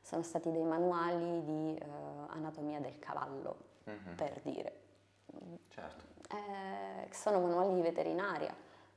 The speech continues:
Speaker 1: però chi se ne frega che sono di veterinaria, cioè il bello è anche questo. E per me l-, l'interdisciplinarità è uno stile di vita.
Speaker 2: Ok.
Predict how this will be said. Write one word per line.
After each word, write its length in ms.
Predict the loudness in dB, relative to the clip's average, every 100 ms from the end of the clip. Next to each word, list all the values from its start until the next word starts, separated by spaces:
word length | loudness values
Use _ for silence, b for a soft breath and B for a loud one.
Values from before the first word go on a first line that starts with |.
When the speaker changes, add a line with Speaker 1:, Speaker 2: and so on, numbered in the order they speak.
| _
Speaker 1:
però 220 | 6 6 6
chi 100 | 0
se 180 | 4
ne 120 | 6 6
frega 340 | 8 8 8
che 100 | 4
sono 300 | 0 0 2
di 80 | 2
veterinaria, 720 | 2 2 4 4 4 2 0
cioè 180 | -2 -4
il 80 | -4
bello 300 | 0 4 4
è 40 |
anche 280 | 2 -4 -4
questo. 320 | -2 -4 -4
E 40 | -4
per 160 | 0
me 260 | 2 2 2
l-, 380 | 0 -2 -2 0
l'interdisciplinarità 1120 | 0 2 0 0 -4 -4 -6 -2 0 0 -2
è 40 | 0
uno 180 | -2
stile 460 | -2 -8 -4 0 0
di 80 | 0
vita. 380 | -2 -4 -4 -6 -8 -16
Speaker 2:
Ok. 240 | B B